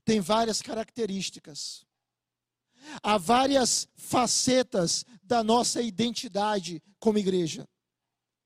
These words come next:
Mas um dos aspectos que compõe a nossa identidade é que nós somos o povo da esperança. A igreja, irmãos,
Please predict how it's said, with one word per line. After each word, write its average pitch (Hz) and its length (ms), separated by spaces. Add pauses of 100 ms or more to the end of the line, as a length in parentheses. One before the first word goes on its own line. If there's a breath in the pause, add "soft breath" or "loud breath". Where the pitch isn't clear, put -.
(480 loud breath)
Mas 214 380
um 302 140
dos 240 180
aspectos 240 800
que 226 140
compõe 220 580
a 202 100
nossa 208 320
identidade 185 840 (760)
é 180 100
que 214 160
nós 208 220
somos 196 680 (460)
o 170 100
povo 190 680 (760)
da 165 140
esperança. 156 760 (1800 loud breath)
A 185 120
igreja, 202 580
irmãos, 151 680